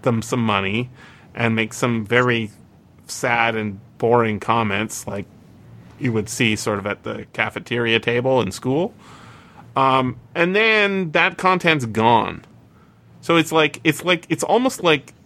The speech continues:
we, turning our, the performance art, like, of a play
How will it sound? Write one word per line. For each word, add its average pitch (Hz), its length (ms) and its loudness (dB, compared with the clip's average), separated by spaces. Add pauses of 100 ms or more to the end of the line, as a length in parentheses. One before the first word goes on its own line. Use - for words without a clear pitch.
(140)
we, 147 260 2 (280)
turning 180 460 2
our, 127 220 2 (460)
the 131 100 0 (340)
performance 175 720 2
art, 110 360 -2
like, 127 220 -2
of 120 120 -2
a 107 60 -4
play 107 680 -2